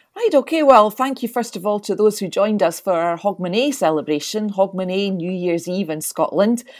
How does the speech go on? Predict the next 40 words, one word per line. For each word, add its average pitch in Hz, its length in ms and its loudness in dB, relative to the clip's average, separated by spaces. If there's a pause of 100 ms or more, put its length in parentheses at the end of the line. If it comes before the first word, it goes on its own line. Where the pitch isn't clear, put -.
(120)
We 180 100 -6
had 180 200 -6
a 185 60 0
little 175 180 -2
party 151 540 -4
and 185 100 -2
we 156 80 -2
reflected 175 560 -2
on 160 200 -2
the 160 60 -4
year 160 280 -2
past, - 640 -6 (180)
some 180 200 -6
of 170 100 -4
the 170 80 -4
Scottish - 540 -6
traditions. 170 680 -4 (300)
So 202 220 2
as 196 160 4
we 214 80 -2
said - 240 0
there, 202 160 0
it, - 180 -8
it - 160 -6
takes 208 220 -4
a 185 80 -2
day 214 380 2
or 226 140 8
two 143 380 -4 (280)
for 160 100 -2
people 208 400 0
in 160 160 -4
Scotland 156 500 0
to 160 120 -2
recover 190 440 2
after 160 460 0
the 156 120 -4
New 165 220 -4
Year 185 260 2
celebrations. 156 1040 -2